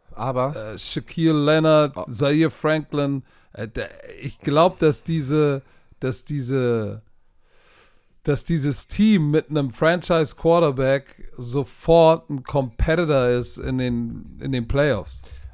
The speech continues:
Speaker 1: Aber auch dazu, in der Defense, deren bester Spieler, DeForest Buckner, auch, möchte auch getradet wo-, äh, werden.
Speaker 2: Na, Leonard ist der beste Spieler.
Speaker 1: Ja, okay, hat aber letztes Jahr gefühlt nie gespielt wegen seinem Rücken. Wenn er gesund ist, ja, aber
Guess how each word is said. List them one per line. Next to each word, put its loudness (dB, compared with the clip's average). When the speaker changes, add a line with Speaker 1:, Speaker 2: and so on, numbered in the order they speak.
Speaker 1:
Aber -2
auch -2
dazu, -4
in -6
der -4
Defense, -8
deren -6
bester -4
Spieler, -6
DeForest -4
Buckner, -4
auch, 2
möchte -6
auch -2
getradet -6
wo-, -8
äh, -8
werden. -6
Speaker 2:
Na, 4
Leonard 6
ist 0
der 4
beste 0
Spieler. -6
Speaker 1:
Ja, 2
okay, 0
hat -2
aber 0
letztes -2
Jahr -2
gefühlt -8
nie -6
gespielt -6
wegen -6
seinem -4
Rücken. -8
Wenn -2
er 0
gesund -6
ist, -4
ja, -2
aber -2